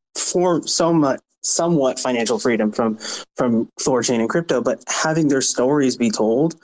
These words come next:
is probably the best thing and best marketing thing you could do, because it's most likely authentic, because they, you don't, you're not paying them, like, they're, it's their experience, you know, um,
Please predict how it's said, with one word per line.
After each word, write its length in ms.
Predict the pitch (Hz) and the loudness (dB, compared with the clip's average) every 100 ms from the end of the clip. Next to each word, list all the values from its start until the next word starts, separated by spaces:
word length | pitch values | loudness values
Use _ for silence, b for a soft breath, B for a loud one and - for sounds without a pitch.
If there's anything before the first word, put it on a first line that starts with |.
| B B - | B B -2
is 220 | 127 123 | -2 0
probably 260 | 131 127 | 0 0
the 100 | 120 | 0
best 360 | 110 117 113 - | 0 0 0 0
thing 440 | 127 113 107 110 - - | 0 2 2 0 -4 -4
and 160 | 123 | -2
best 220 | 107 117 - | 0 0 0
marketing 640 | 110 110 120 110 107 110 | 0 0 0 2 2 0
thing 240 | - 120 | 0 2
you 120 | 110 110 | 4 2
could 300 | - 123 127 | 2 0 2
do, 180 | 110 104 | 0 2
because 640 | 107 110 107 101 - - | 0 0 0 -2 -6 -8
it's 340 | - 113 - - - | -2 0 -2 -4 -2
most 200 | 131 131 | 0 2
likely 260 | 123 120 113 | 0 2 2
authentic, 520 | 104 110 107 120 - | 2 0 0 0 -2
because 640 | 117 113 107 - - - - - | -2 0 0 -2 -8 -8 -6 0
they, 140 | 123 | 0
you 180 | 104 120 | 2 2
don't, 180 | 127 113 - | 2 0 -2
you're 100 | 131 | 0
not 180 | 131 120 | 0 0
paying 280 | - 110 110 | -2 0 2
them, 160 | 123 | 2
like, 200 | 135 120 | 2 0
they're, 360 | 117 120 120 117 - - | 0 0 2 0 -4 -2
it's 220 | 117 - | -2 2
their 180 | 123 123 | 2 2
experience, 640 | - 117 110 117 135 - | 0 0 0 2 0 0
you 100 | 120 | 0
know, 220 | 113 117 B B B B - | 2 0 B B B B -2
um, 420 | 127 127 123 120 | 0 2 2 0